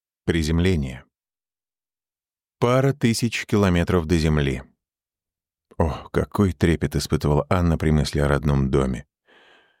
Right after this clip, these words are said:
Она не была на Земле почти два года. По сто раз на дню представляла себя вместе с мамой, отцом и сыном. На Марсе после межпланетных разговоров с ними по видеосвязи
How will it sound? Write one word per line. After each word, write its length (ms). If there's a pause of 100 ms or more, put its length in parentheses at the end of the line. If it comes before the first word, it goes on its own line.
(160)
Она 200
не 120
была 220
на 100
Земле 260
почти 380
два 240
года. 500 (380)
По 120
сто 280
раз 260
на 140
дню 240
представляла 720
себя 360
вместе 380
с 140
мамой, 420 (220)
отцом 600
и 80
сыном. 600 (1500)
На 200
Марсе 360
после 300
межпланетных 640
разговоров 560
с 80
ними 240
по 100
видеосвязи 800